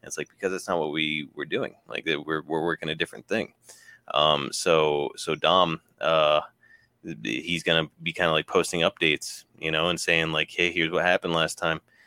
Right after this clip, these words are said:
You know, so it's, it's just gonna kinda make life easier, make things more,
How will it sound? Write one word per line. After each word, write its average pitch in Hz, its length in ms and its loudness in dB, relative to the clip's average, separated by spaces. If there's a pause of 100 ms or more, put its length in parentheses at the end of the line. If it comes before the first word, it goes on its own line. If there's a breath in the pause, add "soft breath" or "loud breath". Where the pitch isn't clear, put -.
(160 soft breath)
You 76 120 -4
know, 78 100 0
so 78 200 -2
it's, 78 120 -6
it's - 160 -10
just - 180 -8
gonna 92 160 -2
kinda 82 220 -2
make 78 160 -4
life 78 240 -4
easier, 78 320 -2
make 80 180 -2
things 82 220 -4
more, 78 340 -2